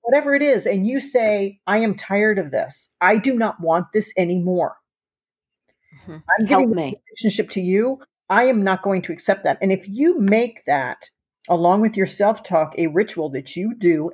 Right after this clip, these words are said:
Speaker 1: every single day, it will change.
Speaker 2: Mm-hmm.
Speaker 1: It
Speaker 2: That's
Speaker 1: will.
Speaker 2: actually very true. It changes if you do it every day. Just all you have to do is start once.
Speaker 1: Right.
Speaker 2: That's it.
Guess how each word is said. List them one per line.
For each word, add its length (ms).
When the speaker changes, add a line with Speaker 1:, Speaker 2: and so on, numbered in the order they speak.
Speaker 1:
every 640
single 760
day, 480
it 100
will 140
change. 520
Speaker 2:
Mm-hmm. 220
Speaker 1:
It 160
Speaker 2:
That's 140
Speaker 1:
will. 60
Speaker 2:
actually 460
very 200
true. 180
It 180
changes 420
if 160
you 80
do 160
it 140
every 260
day. 420
Just 260
all 120
you 80
have 120
to 100
do 300
is 120
start 320
once. 580
Speaker 1:
Right. 340
Speaker 2:
That's 220
it. 200